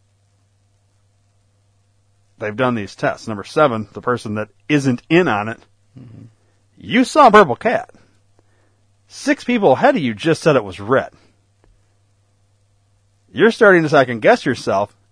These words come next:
Speaker 1: You don't wanna be the one man out or the
Speaker 2: Mm-hmm.
Speaker 1: odd man out.
Speaker 2: Mm-hmm.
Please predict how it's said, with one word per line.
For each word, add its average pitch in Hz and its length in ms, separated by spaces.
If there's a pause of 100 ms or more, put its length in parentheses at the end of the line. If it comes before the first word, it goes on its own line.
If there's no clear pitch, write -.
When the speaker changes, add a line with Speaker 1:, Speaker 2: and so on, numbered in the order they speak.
Speaker 1:
You 139 180
don't 208 140
wanna 180 160
be 160 100
the 135 120
one 131 280
man 104 340 (220)
out 170 380
or 113 80
the 113 80
Speaker 2:
Mm-hmm. - 80
Speaker 1:
odd 143 200
man 127 220
out. 175 360
Speaker 2:
Mm-hmm. 98 260